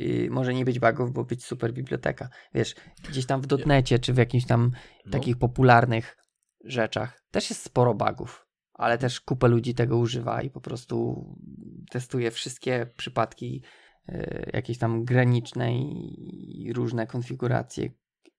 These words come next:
Speaker 1: I, i, I to nie znaczy, że projekt jest do dupy, tylko że po prostu jest dużo ludzi ich używających.
Speaker 2: Tak, ja ostatnio, mm, znalazłem jakąś bibliotekę i patrzyłem na ostatnie commity.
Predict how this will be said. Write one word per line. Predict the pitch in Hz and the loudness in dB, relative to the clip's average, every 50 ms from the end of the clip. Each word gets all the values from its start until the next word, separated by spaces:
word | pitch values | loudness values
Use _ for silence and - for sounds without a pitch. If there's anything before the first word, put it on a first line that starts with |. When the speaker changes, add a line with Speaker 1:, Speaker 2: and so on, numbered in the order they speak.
| _ - | _ -14
Speaker 1:
I, | - | -12
i, | - - - - - - - - - - - - - 147 | -10 -10 -10 -12 -12 -10 -10 -10 -10 -12 -12 -12 -14 -12
I | - | -8
to | - 127 | -6 -4
nie | 120 120 120 | -4 -2 -2
znaczy, | 123 120 113 - - - | 0 -2 -2 -2 -2 -4
że | - 131 | -4 -6
projekt | 123 - - 127 123 120 123 - | -4 -2 0 0 0 0 -2 -4
jest | 127 131 | -6 -6
do | 139 131 | -4 -2
dupy, | 127 139 131 131 - 123 | -2 -2 -2 -2 -4 -6
tylko | 123 - - - - | -6 -6 -8 -10 -10
że | - | -10
po | 127 - - | -12 -14 -12
prostu | - 117 117 - - - 135 - - - - - _ _ _ _ _ - | -10 -10 -10 -8 -6 -6 -6 -6 -8 -10 -18 -20 _ _ _ _ _ -4
jest | 113 113 117 | -4 -2 0
dużo | 135 123 117 117 113 | 0 0 2 2 2
ludzi | 113 113 113 - 120 117 120 | 2 2 2 0 0 -2 -2
ich | 131 123 - - | -2 -4 -6 -4
używających. | 131 131 123 127 127 127 123 123 120 120 - - - - _ _ _ _ _ _ _ - - - - _ _ - | -4 -2 0 0 0 0 0 -2 -4 -6 -8 -12 -20 -20 _ _ _ _ _ _ _ -20 -20 -20 -20 _ _ -4
Speaker 2:
Tak, | - - - - - | -2 -2 -2 -4 -6
ja | 190 190 - | -4 -2 -2
ostatnio, | - - 147 - 139 131 127 131 - - - - | -2 -2 -2 -4 -4 -4 -4 -6 -8 -12 -12 -6
mm, | 107 104 101 101 101 98 98 95 95 98 95 95 95 92 92 98 98 | -4 -4 -2 -2 -2 -4 -4 -6 -6 -6 -6 -8 -10 -10 -12 -14 -16
znalazłem | - - - 107 104 110 107 - 104 | -16 -12 -8 -6 -6 -4 -4 -4 -6
jakąś | 104 104 - 101 98 98 | -6 -4 -4 -2 -2 -2
bibliotekę | 101 - - 98 98 - - 110 - - - 90 92 95 - | -2 -4 -4 -4 -2 0 0 -2 -2 -2 -2 -4 -4 -4 -6
i | - - - - | -8 -8 -10 -8
patrzyłem | - - - - - - 135 127 123 120 117 | -6 -4 -2 -2 0 0 2 2 0 0 0
na | 117 117 | -2 -2
ostatnie | 113 - - 120 - - 113 110 | -4 -4 -8 -10 -6 -6 -6 -4
commity. | - 113 101 90 85 - - 82 87 | -4 -4 -4 -6 -6 -8 -10 -12 -12